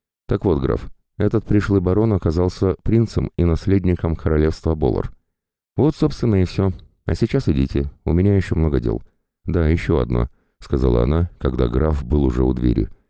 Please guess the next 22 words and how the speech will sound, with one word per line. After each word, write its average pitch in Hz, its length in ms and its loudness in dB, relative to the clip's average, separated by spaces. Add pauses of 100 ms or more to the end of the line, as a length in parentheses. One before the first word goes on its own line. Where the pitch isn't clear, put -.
(360)
Я 135 200 2
бы 117 120 2
не 107 100 4
советовала 80 640 2
вам 78 200 0
предпринимать 76 600 2
шаги 76 300 0
против 76 340 -2
принца. 60 420 0 (640)
Станете 90 540 0
ли 82 100 4
вы 82 260 4
в 73 100 0
будущем 76 480 2
герцогом 69 500 0
или 69 160 2
нет, 95 260 0 (360)
будет 139 320 2
полностью 123 460 2
зависеть 90 440 0
от - 140 -4
вас. - 240 -4